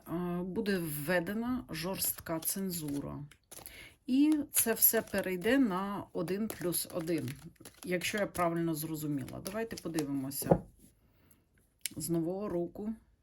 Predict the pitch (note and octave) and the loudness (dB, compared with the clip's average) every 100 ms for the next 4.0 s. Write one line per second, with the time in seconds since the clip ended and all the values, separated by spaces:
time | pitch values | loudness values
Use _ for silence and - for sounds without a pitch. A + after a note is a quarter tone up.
0 | _ - - - E3 F#3 F3+ F3 E3 - | _ -20 -20 -10 -8 -4 -2 -2 -2 -4
1 | E3 C#3 - G#3+ G3+ A3+ G#3 G#3 - E3+ | -4 -2 -2 -4 0 0 0 -2 -4 -2
2 | F3 F3+ E3+ - - A3+ C#4+ C4+ B3 A#3 | -2 -2 -4 -4 0 2 2 2 2 0
3 | - F#3+ F#3 - D#3+ C#3+ C#3 C#3+ B1+ | -2 -6 -4 -2 -2 0 -4 -4 -6